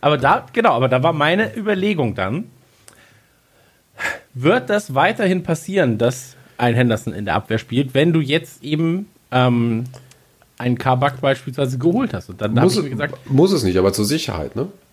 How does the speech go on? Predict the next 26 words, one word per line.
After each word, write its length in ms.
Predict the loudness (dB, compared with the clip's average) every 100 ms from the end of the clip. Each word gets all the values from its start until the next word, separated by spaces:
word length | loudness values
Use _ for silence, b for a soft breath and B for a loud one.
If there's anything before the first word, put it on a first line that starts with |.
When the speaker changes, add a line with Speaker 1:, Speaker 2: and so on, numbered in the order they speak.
| _ _ -4
Speaker 1:
Absolut, 480 | -2 0 0 0
absolut. 360 | -2 -2 -2 -4 -8 -8
Wie 140 | -4
gesagt, 280 | 0 0 0
Speaker 2:
Ja. 80 | -6
Speaker 1:
also 160 | -8 -12
andere 460 | -6 -2 0 2
Herangehensweise. 1040 | 2 2 0 -2 -6 -6 -4 -2 -2 -4 -14 B B -4
Ich 120 | -4
habe 140 | 0
aber 200 | 0 2
auch 260 | 2 0 0
ganz 260 | 0 0
lange 220 | 2 2 4
überlegt, 380 | 4 2 2
ob 100 | 0
ich 200 | -2 0
halt 160 | -2 -2
das 100 | -6
System 480 | -6 -6 -2 0 0
diesmal 240 | -2 -4
umstelle 300 | -4 -8 -4
auf 140 | -4 -2
zwei 200 | -4 -2
drei 180 | -2 -2
eins. 360 | -2 -2 -8